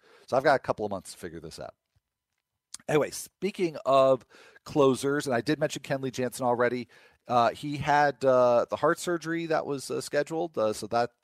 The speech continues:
that's been done. Uh, he did, uh, an interview with M L B Network where he talked a lot about the, the details of, um,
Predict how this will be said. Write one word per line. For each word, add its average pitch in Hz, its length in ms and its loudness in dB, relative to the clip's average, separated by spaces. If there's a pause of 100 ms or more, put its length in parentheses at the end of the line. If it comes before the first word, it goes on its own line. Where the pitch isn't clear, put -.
that's - 300 -10
been 95 220 -14
done. 151 320 2 (340)
Uh, 110 240 2
he 107 120 -10
did, 113 420 0
uh, 107 280 2
an 110 100 -6
interview 123 340 -6
with 117 160 -8
M 127 160 -4
L 120 100 2
B 113 160 -10
Network 107 720 -4 (380)
where 104 320 2
he 107 140 -10
talked 110 320 0
a 98 40 -4
lot 123 380 2
about 107 440 0
the, 101 260 -4
the 98 80 -16
details 120 720 -4
of, 90 360 -8
um, 90 400 -4